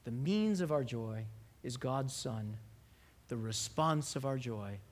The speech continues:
is God's praise. Blessed is he who believes that what the Lord has said will be accomplished. Let us pray.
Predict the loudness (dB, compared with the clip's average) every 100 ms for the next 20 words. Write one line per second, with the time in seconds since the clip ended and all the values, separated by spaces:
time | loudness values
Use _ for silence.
0 | -20 -20 -12 -10 -4 -2 -2 -6 -12 -12
1 | -10 -10 -12 -16 -20 -20 -20 -20 -20 -20
2 | -20 -20 -16 0 2 2 2 0 0 0
3 | 0 2 0 -4 -12 -16 -8 -2 0 2
4 | 2 2 -4 -12 -14 -20 -20 -14 -10 -8
5 | -6 -4 0 0 -2 -4 -4 -6 -12 -18
6 | -20 -20 -20 -20 -20 -20 -14 -8 -6 -6
7 | -6 -10 -10 -12 -14 -16 -20 -20 -20 -20
8 | -20 -20 -20 -12 -4 -2 -2 -6 -6 -6